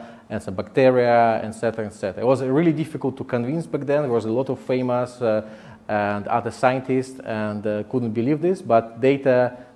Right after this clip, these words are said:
told for themselves. So, and he solved this problem.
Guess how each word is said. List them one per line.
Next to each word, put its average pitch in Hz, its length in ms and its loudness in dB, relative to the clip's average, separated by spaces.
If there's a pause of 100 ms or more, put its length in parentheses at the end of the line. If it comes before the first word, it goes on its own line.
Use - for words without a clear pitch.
(120)
told 131 260 2
for 123 300 0 (200)
themselves. 143 640 2 (320)
So, 123 560 -4 (160)
and 127 100 -8
he 165 100 -4
solved 214 240 0
this - 80 -8
problem. 98 360 -8